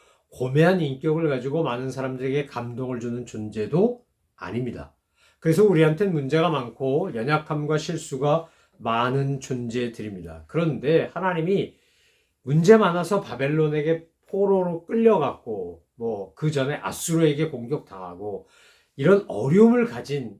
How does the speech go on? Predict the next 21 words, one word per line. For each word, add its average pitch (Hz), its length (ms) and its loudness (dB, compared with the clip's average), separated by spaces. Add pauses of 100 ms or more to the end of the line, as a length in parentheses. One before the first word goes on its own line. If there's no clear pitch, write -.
이 151 260 -8
사람들, 127 680 -4
이 156 120 0
유대인들이 156 520 -2
지금 180 220 -4
포로에서 190 540 -2
돌아와서 110 880 -2 (380)
하나님의 208 460 2
성전을 190 460 -4
재건하는 135 720 -4
일을 131 360 -8 (320)
하시-, 185 300 -8
하는데, 160 580 -2 (300)
하나님께서 196 520 0
그것을 151 520 2
위해서 131 480 -4 (280)
예루살렘을 127 880 0
선택했다, 190 1200 -4
예루살렘을 139 580 -2
택한 - 560 -4
여호와께서 151 800 -2